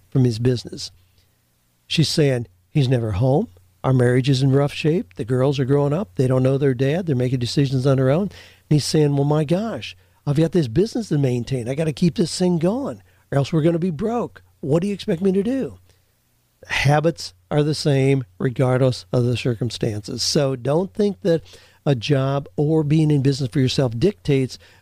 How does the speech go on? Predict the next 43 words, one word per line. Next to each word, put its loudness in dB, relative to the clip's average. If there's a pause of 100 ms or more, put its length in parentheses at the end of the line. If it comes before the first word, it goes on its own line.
whether 2
or 2
not -2 (260)
you're 2
spending -2 (140)
quality 0
family 0
time. -2
That's -4
a -10
separate -2
decision. -2 (360)
You -4
can 4
do 4
that -2 (560)
if -6
you 2
have 0
a -8
job. -2
You -4
can 0
do 2
that 2
if -4
you 2
have -2
your 0
own 0
business. -4 (520)
Now, 0 (100)
frankly, 0
I -6
think -4
it's -6
a 0
whole 4
lot 4
easier 0
to 0
do 0
that -2